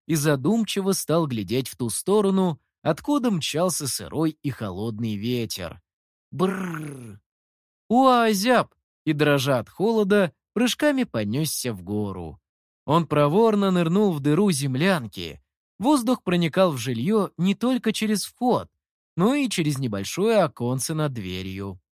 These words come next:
На ночь его обыкновенно затыкали заячьей шкуркой, но утром торопились открыть, чтобы избавиться от духоты. В землянке царил утренний полумрак.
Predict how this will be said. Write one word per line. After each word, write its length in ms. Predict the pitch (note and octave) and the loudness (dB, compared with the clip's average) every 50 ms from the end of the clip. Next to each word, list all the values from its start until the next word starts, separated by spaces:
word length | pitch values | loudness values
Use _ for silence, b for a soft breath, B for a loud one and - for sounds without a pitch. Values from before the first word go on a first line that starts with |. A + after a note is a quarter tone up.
| _ _ _ _ _ _ _ _ _ _ _ | _ _ _ _ _ _ _ _ _ _ _
На 220 | E3 G3 C4 C#4+ | 0 2 2 2
ночь 240 | C4+ C4 A#3+ - - | 2 0 -2 -2 -2
его 200 | G#3+ A#3 C4 C4+ | -2 2 4 4
обыкновенно 720 | B3 G#3 A#3 G#3+ G#3 A3 A3+ A3+ B3+ C#4 C4+ B3 A#3+ A#3+ | 4 4 0 0 0 0 0 0 0 0 0 0 0 0
затыкали 640 | A3+ G3 A3 G3 - F3+ C#3+ - - G#3+ A3+ A3 G#3 | 0 0 -2 -2 -4 -6 -4 0 0 0 2 2 0
заячьей 480 | F#3 D3 F3+ G#3+ A3+ A3 G#3+ - G#3+ G3+ | 0 0 0 0 0 0 -2 -2 -4 -4
шкуркой, 720 | - - - B3+ C4 B3+ G#3+ - - A2 F#2+ F2 E2 - _ _ _ _ _ _ _ | -6 -6 -6 -4 -4 -4 -4 -4 -6 -8 -6 -6 -8 -12 _ _ _ _ _ _ _
но 200 | C#3 D#3 E3 F#3+ | 0 2 4 4
утром 320 | A#3 B3+ - C#4+ C#4+ C#4 | 2 2 2 0 0 0
торопились 680 | A3 B3+ A3 F3 C#3 - - C3+ D#3+ F3+ D#3+ D3 - - | 0 2 2 2 0 0 -2 -2 0 0 0 0 -2 -6
открыть, 520 | - - _ - - A#3 B3+ G#3+ - - _ _ _ | -8 -10 _ -4 -2 -2 -2 -2 -6 -14 _ _ _
чтобы 380 | - - - C#4+ B3 C4 A#3+ | -12 -6 -4 -2 0 0 0
избавиться 640 | G3+ D3 B2+ A#2+ B2 D3 F3+ F3+ F3+ - - E3+ D#3+ | 0 0 -2 -2 0 0 2 0 0 -2 -2 -4 -4
от 80 | D3 C#3 | -4 -2
духоты. 720 | C3+ C3 A#2 - E3+ F3 - - G#2 F2+ E2 D#2+ C#2+ - _ _ _ _ _ _ _ _ _ _ _ _ - | -4 -4 -2 0 -2 -2 -2 -4 -6 -6 -6 -10 -12 -16 _ _ _ _ _ _ _ _ _ _ _ _ -8
В 40 | |
землянке 680 | A#2+ A2 C3 C#3 B2+ A#2 A#2 D#3+ G#3 A3 G#3 F#3+ - G3 | -6 -2 -2 -2 -2 0 0 0 0 0 -2 -2 -4 -6
царил 500 | - - - E3+ E3 E3+ F#3 F3 D#3 - _ | -6 -2 -2 0 0 2 0 -2 -2 -4 _
утренний 500 | F#3+ A3+ A#3+ - - G#3 G3 F#3 F#3 F3+ | -2 -2 -2 0 0 0 0 2 0 -2
полумрак. 880 | - - C#3 C#3+ C#3 C3+ B2+ A#2 G#2+ A2+ A#2 A#2 G#2+ F#2 E2 - _ | 0 0 0 0 0 0 -2 -4 -4 -4 -4 -4 -4 -6 -8 -12 _